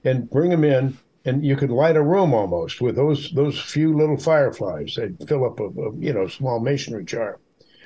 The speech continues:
Well, the kids, we took some jars out, and I think we got maybe five or six but-, um,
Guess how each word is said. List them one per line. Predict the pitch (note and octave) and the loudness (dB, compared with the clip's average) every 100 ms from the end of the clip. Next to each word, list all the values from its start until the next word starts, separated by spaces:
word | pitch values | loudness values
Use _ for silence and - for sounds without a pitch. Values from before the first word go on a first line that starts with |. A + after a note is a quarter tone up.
| - - | -20 -4
Well, | D#3+ E3+ | 0 0
the | F3 D#3 | 0 2
kids, | G3 F#3 - | 2 2 2
we | D#3 C#3+ | 0 0
took | E3+ - | -2 0
some | E3 | 0
jars | C3+ D3+ C#3+ B2+ | 2 4 4 4
out, | B2 A2+ C#3 _ _ - - - | 0 0 -4 _ _ -20 -18 -2
and | C#3 D3+ | 0 2
I | F3+ | 2
think | C#3+ E3+ C3+ | 2 2 2
we | C#3 | 2
got | C3 C#3 C3+ | 2 0 0
maybe | B2 B2 | 0 0
five | D3 D#3+ D3 | 0 2 2
or | C3+ | 0
six | D3+ C#3+ - | 0 -2 2
but-, | C3+ C#3 | 2 2
um, | B2+ A#2+ A2+ | 0 0 -2